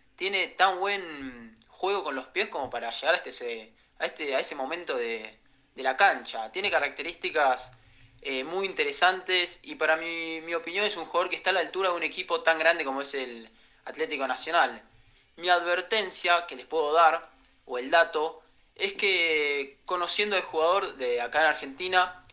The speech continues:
lo único malo que tiene es que sufrió muchas lesiones a lo largo, a lo largo de su carrera. Es un jugador que se lesiona,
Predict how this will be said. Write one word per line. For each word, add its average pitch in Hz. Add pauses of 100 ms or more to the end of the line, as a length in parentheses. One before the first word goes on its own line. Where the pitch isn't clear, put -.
lo 190
único 220
malo 196
que 180
tiene 208 (200)
es 185
que 185
sufrió 165
muchas 175
lesiones 180
a 143
lo 139
largo, 139
a 123
lo 139
largo 180
de 151
su 147
carrera. 123
Es 127
un 143
jugador 156
que 151
se 147
lesiona, 180